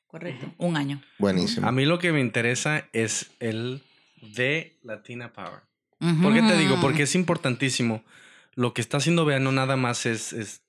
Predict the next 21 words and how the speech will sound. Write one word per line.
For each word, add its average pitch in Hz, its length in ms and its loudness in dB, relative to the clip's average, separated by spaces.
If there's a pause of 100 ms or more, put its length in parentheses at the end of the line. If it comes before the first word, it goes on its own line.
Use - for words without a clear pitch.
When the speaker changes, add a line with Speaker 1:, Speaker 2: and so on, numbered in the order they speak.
(220)
Speaker 2:
un 110 80 -4
trabajo, 120 400 0
sino 110 260 -2
realmente 131 440 -2
es 123 100 -2
algo, 127 220 -2
un, 131 160 -8 (100)
un 151 120 -10
poquito 202 360 -4
de 262 80 -4
altruismo 165 400 -6
también. 131 340 -8
¿Por 135 140 -4
qué? 135 140 -4
Porque 135 180 -6
está 123 180 -4
so-, 143 220 -4 (420)
ayudando 123 840 0
a, 107 320 -2 (140)
a 104 160 -8
mujeres 127 640 -2